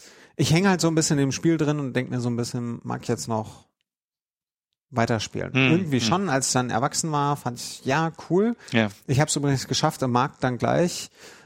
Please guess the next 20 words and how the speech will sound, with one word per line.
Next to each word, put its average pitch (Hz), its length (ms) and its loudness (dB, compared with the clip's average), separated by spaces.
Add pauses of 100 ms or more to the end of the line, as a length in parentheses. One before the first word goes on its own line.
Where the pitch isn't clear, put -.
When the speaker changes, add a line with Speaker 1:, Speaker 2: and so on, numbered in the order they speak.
(120)
Speaker 1:
äh, 131 480 2
weil 131 160 2
ich 123 140 -4
ohne 175 220 2
Ton 131 260 -2
gespielt 127 340 -4
habe 131 280 2
und 127 100 -2
man 123 200 -6
dann 120 280 -6
nicht 156 320 -2
hört, 143 200 2
dass 135 160 0
das - 220 -2
Zombies 147 440 0
sind. 139 240 -2
Ich 135 100 -6
dachte 131 180 -2
so, 127 140 -6
komisch 143 500 -4